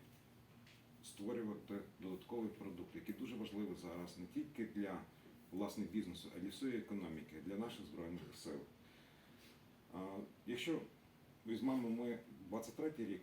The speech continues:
то протягом двадцять третього року в службу зайнятості надійшло вісімсот сорок чотири заявки на отримання гран-, е, гранту "Власна справа". З них двісті вісімдесят п'ять вже отримали позитивне рішення. Ще й залишилося кілька заявок у цьому році, по яких повинно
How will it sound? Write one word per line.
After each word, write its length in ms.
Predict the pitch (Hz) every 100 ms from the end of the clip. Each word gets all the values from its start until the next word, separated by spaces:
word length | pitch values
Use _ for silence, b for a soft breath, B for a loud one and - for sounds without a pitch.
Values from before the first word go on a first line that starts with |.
| -
то 280 | 113 110 104
протягом 340 | 120 117 120 95
двадцять 440 | 90 113 113 107
третього 360 | 110 107 110 123
року 500 | 127 - 107 104 -
в 20 |
службу 280 | - 104 98
зайнятості 340 | 113 120 104 101
надійшло 480 | 95 92 - 117
вісімсот 400 | 101 101 90 110
сорок 220 | 110 107 -
чотири 380 | - 104 104 -
заявки 420 | - 95 113 120 98
на 100 | 90
отримання 520 | - 101 98 92 90 - - 104
гран-, 220 | 101 101 - -
е, 100 | 101 92 -
гранту 260 | 120 98
"Власна 320 | 90 92 104
справа". 440 | - 90 87 78 76 -
З 100 | 98
них 140 | 107
двісті 260 | 92 - 101
вісімдесят 400 | - 87 87 -
п'ять 240 | 110 117 -
вже 160 | 101 95
отримали 480 | - 107 104 95 92
позитивне 560 | - - - 101 92
рішення. 420 | 87 85 - 73 67 - B B B -
Ще 220 | - -
й 160 | 123 104
залишилося 580 | 92 110 - 117 98 -
кілька 280 | 107 - 85
заявок 460 | 95 95 87 87
у 20 | -
цьому 200 | 92 95
році, 280 | 104 107 90
по 60 | 85
яких 220 | 85 85
повинно 300 | 87 85